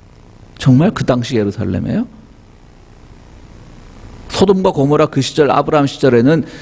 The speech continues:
그 조그만 마을인데, 그래도 열 명이 없었는데, 이건 큰 데는 한 명은 있을 거 아니에요, 예루살렘에? 그러니까 이건 아브라함이 소돔과 고모라를 살려달라고 기도했던 그것과 연관되는 말이 아니고요.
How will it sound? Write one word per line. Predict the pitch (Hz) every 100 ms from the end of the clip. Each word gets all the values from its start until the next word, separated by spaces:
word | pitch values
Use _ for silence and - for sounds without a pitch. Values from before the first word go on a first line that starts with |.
| -
그 | - -
조그만 | 208 208 220 190
마을인데, | 156 131 113 98 78 78 - 113 110 - - _ _ -
그래도 | - 156
열 | 127 120
명이 | 127 120
없었는데, | 117 - 101 98 - -
이건 | 190 190
큰 | - - -
데는 | 262 254
한 | - 277
명은 | 453 403
있을 | 254 147
거 | - 147
아니에요, | 95 113
예루살렘에? | 101 - - 120 175 240 - - - - - - - - - -
그러니까 | 127 123
이건 | 156 -
아브라함이 | 135 151 151 135 139 175
소돔과 | 170 165 160 156
고모라를 | 131 127 131
살려달라고 | 139 190 175 - - 123 120
기도했던 | - 120 110 - 151 -
그것과 | 110 135 - - - 156
연관되는 | 120 107 110 104 104 101
말이 | 104 104 -
아니고요. | - - - 165